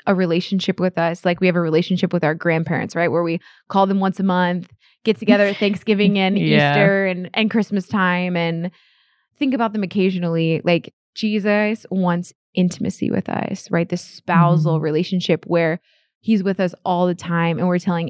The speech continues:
Speaker 1: everything to him and he knows us so well and we know him so well. And I just didn't get that.
Speaker 2: <laughs>
Speaker 1: And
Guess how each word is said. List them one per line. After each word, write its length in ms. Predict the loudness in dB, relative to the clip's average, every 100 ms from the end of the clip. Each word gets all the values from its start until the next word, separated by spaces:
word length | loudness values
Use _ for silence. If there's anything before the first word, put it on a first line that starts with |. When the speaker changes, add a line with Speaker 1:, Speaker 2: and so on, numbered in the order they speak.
| -2
Speaker 1:
everything 460 | -2 0 0 -2 0
to 100 | 2
him 260 | 2 0
and 140 | 0 0
he 100 | 0
knows 260 | 0 -2
us 100 | -4 -6
so 240 | -4 -2
well 280 | 0 2 2
and 180 | 0 0
we 140 | 0
know 180 | 0 -2
him 240 | 0 0
so 240 | 0 -2 0
well. 440 | 0 0 0 -4 -8 _ _ _ -8
And 120 | -2
I 100 | 0
just 260 | 0 -2 -2
didn't 380 | -2 0 -2 -4
get 180 | -4 0
that. 420 | 0 0 -4 -4 -4 -4 -10
Speaker 2:
<laughs> 240 | _ -6
Speaker 1:
And 840 | -2 0 0 -2 -4 -6 -8 -10